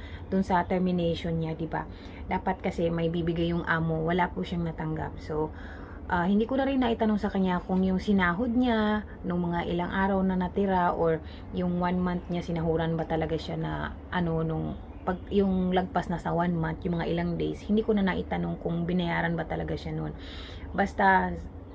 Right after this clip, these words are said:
ah, yung sinabi ng isa naming kabatch na hindi po talaga siya binayaran dahil siguro iba ang ugali ng amo niya. So, walang binayad sa kanya. Kaya depende po talaga sa magiging amo kung sila ay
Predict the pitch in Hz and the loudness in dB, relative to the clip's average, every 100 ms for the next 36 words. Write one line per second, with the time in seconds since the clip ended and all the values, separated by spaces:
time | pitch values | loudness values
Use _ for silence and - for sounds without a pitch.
0 | - - 196 180 175 170 175 - - - | -12 0 2 4 2 0 -6 -10 -12 -6
1 | - 196 196 196 190 190 185 202 196 190 | 0 2 4 4 4 2 2 2 4 4
2 | 190 185 196 185 185 180 175 170 170 196 | 2 2 0 0 0 0 2 2 0 -2
3 | 170 185 180 190 185 185 170 165 165 170 | 0 0 2 0 -2 -2 0 0 -2 -2
4 | 165 175 165 160 160 165 - - - - | -2 -2 -2 -2 -2 -4 -6 -12 -12 -10
5 | 180 175 165 175 175 190 185 247 240 214 | -2 -2 0 -4 -4 0 4 4 6 4
6 | 220 - - 180 180 175 185 170 170 170 | 2 -2 -4 0 0 0 -2 0 0 -2
7 | 170 165 170 185 165 156 - - - - | -2 -2 0 2 0 -4 -8 -14 -14 -12
8 | - 170 175 185 190 185 180 170 170 170 | -4 -2 2 4 4 2 2 0 -2 -4
9 | 170 170 165 165 165 196 - - 196 185 | -6 -2 0 0 0 -2 -10 -6 0 2
10 | 185 190 214 220 220 202 190 190 180 180 | 2 2 4 4 4 0 0 0 0 0
11 | 190 185 175 170 185 - 156 156 165 202 | 2 2 0 0 0 0 -2 0 2 0
12 | - 185 170 165 165 - - - - 185 | 0 0 0 0 -2 -6 -12 -12 -2 0
13 | 170 - | 2 0